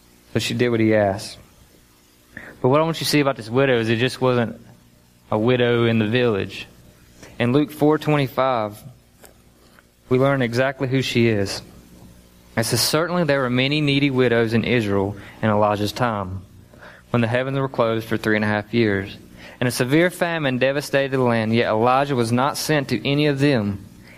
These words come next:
He was instead sent to a foreigner,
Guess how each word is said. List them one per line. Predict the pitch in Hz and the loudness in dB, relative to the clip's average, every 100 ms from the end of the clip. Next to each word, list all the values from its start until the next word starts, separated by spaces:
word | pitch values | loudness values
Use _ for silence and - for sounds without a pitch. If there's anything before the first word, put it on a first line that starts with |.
| - | -8
He | - 127 | -2 0
was | 113 104 | 0 0
instead | 107 101 - 139 147 143 | 0 0 -2 -2 -2 -4
sent | - 143 135 - | -2 0 -2 -4
to | 120 107 | -2 0
a | |
foreigner, | 104 - 120 104 90 104 | 0 0 0 0 -2 -6